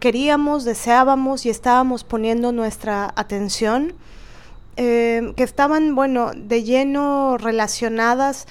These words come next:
con, eh, este gran tentaculario, patriarcal, eh, plagado de misoginia y de machismo.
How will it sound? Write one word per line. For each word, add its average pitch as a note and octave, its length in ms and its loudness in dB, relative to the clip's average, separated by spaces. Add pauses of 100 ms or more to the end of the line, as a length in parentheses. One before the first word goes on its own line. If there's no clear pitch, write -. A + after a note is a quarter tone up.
(380)
con, A3+ 320 -4
eh, A3 760 -4 (1000)
este A3+ 1500 -2 (280)
gran B3+ 1000 -2 (260)
tentaculario, A3 960 -2
patriarcal, G#3+ 880 -4 (540)
eh, G#3+ 1080 -6 (580)
plagado A3+ 480 2
de A#3 460 0
misoginia B3+ 800 0
y A#3 80 0
de A3+ 120 0
machismo. A3 800 -6